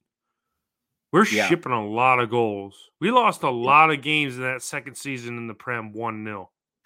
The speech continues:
Speaker 2: We did.
Speaker 1: Now we're
Speaker 2: We did.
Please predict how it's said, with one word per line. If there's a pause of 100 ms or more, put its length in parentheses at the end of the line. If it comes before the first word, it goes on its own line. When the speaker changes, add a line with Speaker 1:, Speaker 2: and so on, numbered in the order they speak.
(840)
Speaker 2:
We
did. (500)
Speaker 1:
Now
we're
Speaker 2:
We
did.